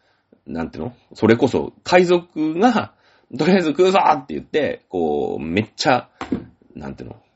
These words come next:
食料をね、えー、並べて、みんなでわーって食べるっていう、なんかそういう感じなんでしょ？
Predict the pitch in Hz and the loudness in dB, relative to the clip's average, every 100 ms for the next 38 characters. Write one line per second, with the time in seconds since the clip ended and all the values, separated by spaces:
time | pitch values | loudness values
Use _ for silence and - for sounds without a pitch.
0 | _ - - - - 110 104 80 85 190 | _ -20 -16 -6 -2 2 4 2 2 -2
1 | 208 _ _ _ _ _ - 76 78 92 | -2 _ _ _ _ _ -14 -8 -4 -2
2 | 92 87 - - _ _ _ 82 95 101 | -2 -4 -6 -10 _ _ _ -6 -2 0
3 | 87 92 - - - - - 92 80 - | 0 0 -4 -16 -20 -12 -4 -4 -4 -10
4 | _ 73 67 57 92 - - 131 123 120 | _ -10 -8 -8 -10 -6 2 4 6 4
5 | 107 53 - - 104 98 101 92 82 - | 2 -4 -8 -6 -4 -2 -2 -2 -2 -4